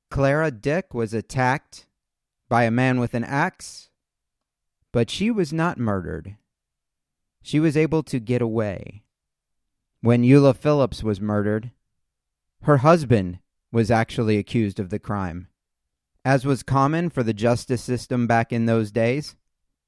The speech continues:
all you really needed, and I compare this to our, our public outcry today, all you really needed back in those days was a few people to think that the husband did it.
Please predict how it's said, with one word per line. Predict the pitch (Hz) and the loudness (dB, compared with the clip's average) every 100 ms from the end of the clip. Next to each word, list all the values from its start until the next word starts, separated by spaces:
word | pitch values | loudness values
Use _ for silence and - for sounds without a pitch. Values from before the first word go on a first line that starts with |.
| _ _ _ - | _ _ _ 0
all | 131 202 | 2 4
you | 208 | 4
really | 220 202 151 | 2 4 2
needed, | 160 240 143 117 135 _ _ _ _ | 2 0 0 -2 -6 _ _ _ _
and | 127 131 | 0 2
I | 135 | 2
compare | 151 135 139 165 | 0 0 2 2
this | 147 117 - | 2 0 -4
to | - 120 | -4 0
our, | 110 104 104 104 _ _ _ _ - | 2 2 -2 -6 _ _ _ _ -4
our | 120 | -4
public | - 147 135 131 | -2 -2 0 0
outcry | 120 120 - 120 110 | 2 0 0 0 0
today, | - 107 117 135 123 - | -2 -4 0 2 0 2
all | 143 | 2
you | 214 208 | 2 0
really | 202 175 | 0 0
needed | 165 202 135 | -2 0 0
back | 123 120 | 0 0
in | 123 | -2
those | 120 120 107 | 0 -2 -2
days | 113 117 113 | -2 -2 -2
was | 120 123 | -4 -6
a | |
few | - 165 | -4 -4
people | 151 151 - 147 135 131 _ _ _ _ _ _ _ _ - | -2 -6 -4 -4 -4 -8 _ _ _ _ _ _ _ _ -2
to | 139 | -2
think | - 175 208 147 - - _ _ _ _ _ _ - | 0 -2 -2 -6 -12 -20 _ _ _ _ _ _ -2
that | 123 127 | 0 2
the | 139 | 0
husband | 147 147 135 151 139 | 2 -2 0 -2 0
did | 170 135 | 0 0
it. | 92 | -6